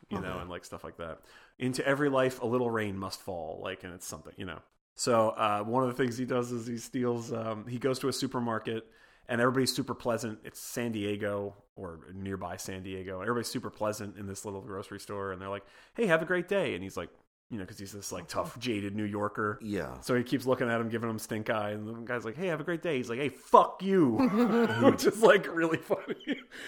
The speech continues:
Speaker 1: Um, but he picks up a guy's price gun and he prices all these, like, steaks at thirty-nine cents.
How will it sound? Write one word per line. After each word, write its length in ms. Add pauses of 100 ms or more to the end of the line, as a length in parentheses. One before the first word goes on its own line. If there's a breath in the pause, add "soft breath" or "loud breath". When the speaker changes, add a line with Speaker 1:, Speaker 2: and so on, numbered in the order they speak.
(220 loud breath)
Speaker 1:
Um, 240
but 100
he 120
picks 300
up 120
a 60
guy's 220
price 360
gun 400
and 100
he 60
prices 540
all 200
these, 240
like, 160
steaks 460
at 140
thirty-nine 560
cents. 600